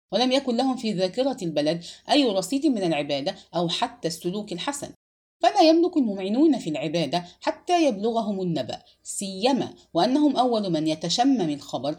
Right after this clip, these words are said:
باعتبارهم أول من يبادر بالانتظار والتوقع، إلا أن يصفق الواحد منهم كفًا على كف في ذهول حقيقي.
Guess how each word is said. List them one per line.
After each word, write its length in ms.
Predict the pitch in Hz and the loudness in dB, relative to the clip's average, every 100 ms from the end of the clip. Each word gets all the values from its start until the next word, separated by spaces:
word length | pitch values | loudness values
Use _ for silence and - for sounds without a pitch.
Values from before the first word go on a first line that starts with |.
| - - | -6 0
باعتبارهم 680 | 320 330 330 403 226 190 214 - - | 0 2 0 0 0 -4 -6 -10 2
أول 380 | 320 269 277 208 | 4 6 4 2
من 140 | 151 | 2
يبادر 440 | 151 175 262 247 | 2 2 0 0
بالانتظار 640 | 165 143 147 170 180 226 139 | -2 -4 -4 -2 2 2 0
والتوقع، 640 | 170 226 294 - 110 104 _ _ _ _ - | -2 0 -2 -4 -12 -12 _ _ _ _ -2
إلا 300 | 415 403 339 | 0 4 4
أن 240 | 339 196 | 4 0
يصفق 560 | 185 185 311 - 349 349 | -2 0 -2 -2 -6 -2
الواحد 520 | 262 170 190 - 165 | 0 0 -2 -4 -4
منهم 360 | 160 220 277 302 | -2 -2 -2 0
كفًا 380 | 214 - 240 214 | -4 -4 -6 -4
على 220 | 147 135 | -6 -6
كف 240 | - 311 | -8 -4
في 340 | 320 277 175 160 | -2 0 0 -2
ذهول 460 | 160 202 240 143 | 0 -2 -2 -4
حقيقي. 600 | - 202 226 226 330 247 | -6 -8 -6 -4 -2 -4